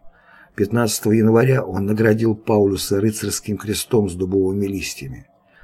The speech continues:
В этот же день ордена получили сто семьдесят восемь солдат и офицеров шестой армии. Многие награжденные так до конца и не осознали, что у полученных ими медалей в прямом смысле слова две стороны.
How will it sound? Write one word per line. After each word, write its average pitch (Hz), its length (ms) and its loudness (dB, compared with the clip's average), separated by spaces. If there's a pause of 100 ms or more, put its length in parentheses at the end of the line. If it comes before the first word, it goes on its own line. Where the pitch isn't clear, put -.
(520)
В 98 120 0
этот 120 200 6
же 110 180 2
день 123 400 2 (300)
ордена 104 420 -2
получили 107 520 -2
сто 104 240 0
семьдесят 101 500 -4
восемь 101 280 -2
солдат 101 520 -2
и 95 40 0
офицеров 92 600 -6
шестой 87 380 -10
армии. 78 420 -14 (600)
Многие 127 360 6
награжденные 123 680 4
так 90 240 -6
до 92 100 -4
конца 101 420 0
и 98 60 2
не 101 80 2
осознали, 107 720 0 (280)
что - 220 0
у 95 80 4
полученных 101 760 -2
ими 104 220 -2
медалей 104 600 0 (420)
в - 100 -20
прямом 107 340 2
смысле 107 440 -2
слова 110 540 0 (280)
две 98 260 0
стороны. 95 600 -6